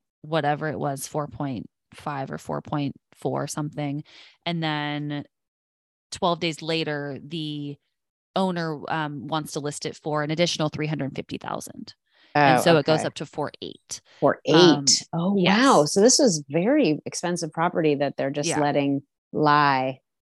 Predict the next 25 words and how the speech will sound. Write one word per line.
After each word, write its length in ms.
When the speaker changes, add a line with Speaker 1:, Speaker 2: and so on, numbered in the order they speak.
Speaker 2:
So 100
I 300
guess 200
they, 100
Speaker 1:
Yeah. 180
Speaker 2:
I 80
mean, 160
you 80
Speaker 1:
Yeah. 80
Speaker 2:
have 180
to 120
think 320
that 120
if 160
the 140
two 240
people, 600
well, 160
first 380
of 80
all, 180
that 220
guy 180
met 240
with 160